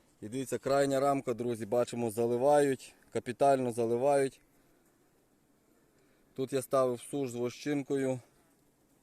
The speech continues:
Ну, заливають гарно, бджілки працюють і це є добре. Це зараз іде акація, можливо, ще трошки, як деякі сім'ї акації принесуть. Зараз ще наступну дістану, теж подивимося.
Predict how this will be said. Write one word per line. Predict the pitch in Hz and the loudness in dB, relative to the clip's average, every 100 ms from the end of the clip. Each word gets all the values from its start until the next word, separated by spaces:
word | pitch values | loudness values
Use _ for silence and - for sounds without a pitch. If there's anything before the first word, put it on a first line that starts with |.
| _ _ | _ _
Ну, | 117 110 | -6 -4
заливають | 120 123 143 131 120 | -2 0 2 0 0
гарно, | 123 120 110 | -2 -4 -4
бджілки | 104 117 113 - | -8 -8 -8 -10
працюють | 101 107 104 143 135 117 - | -10 -10 -8 -6 -6 -6 -12
і | 107 | -20
це | - 120 113 - _ | -8 -4 -4 -8 _
є | 107 113 | -10 -8
добре. | 104 120 101 101 - _ _ _ _ _ _ _ _ | -4 -4 -4 -8 -10 _ _ _ _ _ _ _ _
Це | 107 | -8
зараз | 120 117 113 | -4 -4 -6
іде | 107 117 | -6 -6
акація, | 117 139 135 120 | -4 -4 -4 -6
можливо, | 117 117 113 | -6 -6 -6
ще | 110 | -8
трошки, | 107 113 107 | -10 -12 -8
як | 110 107 | -10 -8
деякі | 110 113 110 | -8 -8 -10
сім'ї | - 117 110 | -14 -10 -8
акації | 107 127 123 123 110 | -6 -6 -6 -8 -10
принесуть. | 110 107 107 - 104 - _ _ _ _ _ _ _ _ _ _ _ - | -10 -8 -10 -10 -12 -12 _ _ _ _ _ _ _ _ _ _ _ -16
Зараз | 107 110 107 107 - | -10 -6 -6 -6 -8
ще | 117 | -8
наступну | 107 - 123 120 | -8 -12 -12 -10
дістану, | 110 110 113 107 101 | -12 -10 -8 -8 -8
теж | 110 - | -10 -12
подивимося. | 98 104 104 104 107 | -12 -10 -10 -10 -14